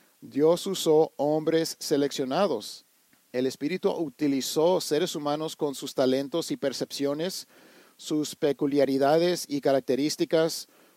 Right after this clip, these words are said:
sus personalidades y fortalezas, manteniéndolos del pecado y el error. El Espíritu dirigió, inspiró,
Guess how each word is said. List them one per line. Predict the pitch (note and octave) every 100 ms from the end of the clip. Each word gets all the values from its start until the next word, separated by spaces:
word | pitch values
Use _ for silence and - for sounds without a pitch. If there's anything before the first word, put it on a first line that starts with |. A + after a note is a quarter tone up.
| -
sus | - C3+ -
personalidades | C#3 B2+ C#3+ C3 C3 C3+ D#3 F3 D#3+
y |
fortalezas, | C#3+ C#3+ - A#2 C#3 E3 E3+ E3 D#3+ - _ _
manteniéndolos | C3+ C#3+ C#3+ C#3 C3+ D#3 F3 F3 -
del | D#3 C#3
pecado | C#3+ B2+ C#3 C#3+ D#3
y | B2+ C#3+
el | B2+
error. | B2 D3 F3 A#2+ - _ _ -
El | C#3
Espíritu | D3 - D#3 F3 F#3 F#3+ E3+ C3+ -
dirigió, | D3 C#3+ B2+ - D#3+ G3+ A#3 - -
inspiró, | D3+ C3+ - C#3 C3+ D#3+ F3+ F#3